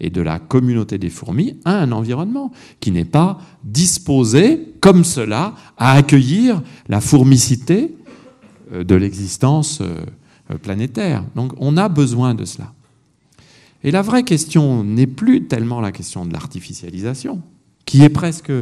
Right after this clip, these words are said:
j'allais dire, nécessaire et générique, mais comme le disait très bien, très bien Cynthia, la question de ce que cette artificialisation permet ou de complexification des modalités relationnelles, et là je trouve que l'artificialisation est intéressante,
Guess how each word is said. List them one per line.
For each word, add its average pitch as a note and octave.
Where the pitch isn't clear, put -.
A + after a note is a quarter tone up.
j'allais A#2+
dire, B2
nécessaire D3+
et A#2+
générique, F3+
mais C#3+
comme F3+
le D#3+
disait D3
très -
bien, B2+
très -
bien A2+
Cynthia, B2+
la C#3+
question D#3
de E3
ce C#3+
que C#3
cette C3+
artificialisation C#3
permet F3
ou A3+
de B2+
complexification D3+
des G#2
modalités G2+
relationnelles, G2
et -
là F#2+
je G2
trouve -
que -
l'artificialisation F#2
est G2
intéressante, G#2+